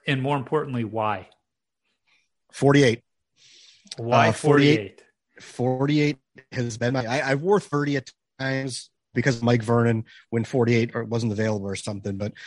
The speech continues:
Speaker 1: Mm-hmm.
Speaker 2: uh, I don't have a real great story about forty-eight other than, um,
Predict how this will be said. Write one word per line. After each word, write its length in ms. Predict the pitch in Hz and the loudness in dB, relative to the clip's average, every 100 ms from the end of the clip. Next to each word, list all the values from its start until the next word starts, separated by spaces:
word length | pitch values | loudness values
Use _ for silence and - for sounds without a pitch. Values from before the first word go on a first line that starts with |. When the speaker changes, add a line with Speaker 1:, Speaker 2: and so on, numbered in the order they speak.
| - | -10
Speaker 1:
Mm-hmm. 340 | 139 123 117 | -6 -6 -2
Speaker 2:
uh, 100 | 117 120 | -2 0
I 100 | 127 | 0
don't 260 | 156 208 | 2 2
have 140 | 170 165 | 2 2
a 40 | |
real 420 | 120 107 117 143 143 | 0 0 2 2 2
great 420 | 117 107 107 113 | -4 0 0 -2
story 340 | - 123 131 | -2 0 2
about 220 | 131 131 - | 2 -2 -4
forty-eight 480 | 131 127 131 135 - | -6 -2 -2 -2 -2
other 260 | 123 135 | -2 -2
than, 400 | 120 117 120 117 - _ _ _ _ - | 0 0 0 -2 -6 _ _ _ _ -10
um, 320 | 110 101 | -8 -8